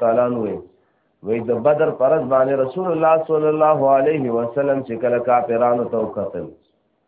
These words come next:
او چی صحابو تو قتل، نو مخ مخ-، مبارک قبلې ته کو او لاسونه یې اوږده کړل او دا دعا یې کوله چې یا الله، تا چې زما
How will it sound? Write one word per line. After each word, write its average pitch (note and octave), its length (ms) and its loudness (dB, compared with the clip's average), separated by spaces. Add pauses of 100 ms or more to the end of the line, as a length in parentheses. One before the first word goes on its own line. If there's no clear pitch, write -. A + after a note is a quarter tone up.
(440)
او - 140 0
چی C3 120 -6 (100)
صحابو A#2+ 500 2
تو D3 340 0
قتل، D3+ 320 2 (640)
نو C3+ 100 -2
مخ E3+ 220 0 (100)
مخ-، D3 180 -4 (160)
مبارک D3 480 2 (160)
قبلې B2 380 -2
ته A#2+ 100 0
کو A#2 220 0 (120)
او A#2 100 0
لاسونه A#2+ 440 0
یې C#3+ 80 2
اوږده C3+ 320 -2
کړل C3 280 0
او A#2 120 0
دا A#2+ 180 2
دعا A#2+ 340 2
یې A#2+ 160 0
کوله A#2+ 280 0 (800)
چې G#2+ 40 -8 (140)
یا C#3 160 4
الله، C#3 340 4 (760)
تا C#3+ 180 4
چې C#3 120 -8
زما B2 320 0